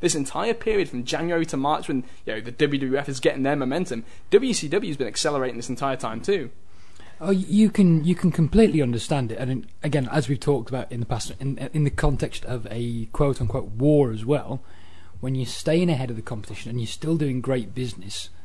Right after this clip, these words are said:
Speaker 2: all the while you're seeing W W F start to gain some traction, you th-, you naturally would do that. Why,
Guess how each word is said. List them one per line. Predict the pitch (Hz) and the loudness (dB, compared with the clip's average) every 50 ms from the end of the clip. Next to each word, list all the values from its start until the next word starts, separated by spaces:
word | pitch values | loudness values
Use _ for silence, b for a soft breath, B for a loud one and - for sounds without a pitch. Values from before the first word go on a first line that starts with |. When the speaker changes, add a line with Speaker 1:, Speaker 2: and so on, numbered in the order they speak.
| b | b
Speaker 2:
all | - 143 156 156 156 | 2 4 6 6 6
the | 139 139 | 6 6
while | 135 139 135 135 139 131 - - | 6 6 6 6 4 2 0 -4
you're | 117 135 131 | -2 -2 -2
seeing | 120 - - 151 147 139 131 131 123 | -2 -2 -2 -2 -2 0 0 -2 0
W | 120 139 127 123 120 | 0 0 0 0 0
W | 123 131 | 2 2
F | 139 139 - | 0 0 0
start | - - 135 110 - | 0 0 0 0 -2
to | 113 | -4
gain | 110 120 135 135 139 127 | -2 0 2 2 2 2
some | - - 113 | 0 -2 -4
traction, | 98 - - 156 143 123 - - - - 113 131 | -4 0 0 2 2 0 -2 -8 -8 -6 -4 -4
you | 135 123 | -4 -4
th-, | - 117 127 139 139 117 - - - - - - | -4 -4 -2 -2 -4 -4 -6 -10 -12 -12 -8 -2
you | 147 160 | 2 4
naturally | 151 156 175 165 - - - 147 165 160 | 6 6 6 6 4 0 -2 0 0 2
would | 139 160 202 196 - - | 2 2 2 0 0 -2
do | 147 117 | -6 -6
that. | 101 - 117 - | -6 -6 -8 -8
Why, | 120 127 139 156 160 160 156 143 127 | -4 -2 -2 0 0 0 0 0 -2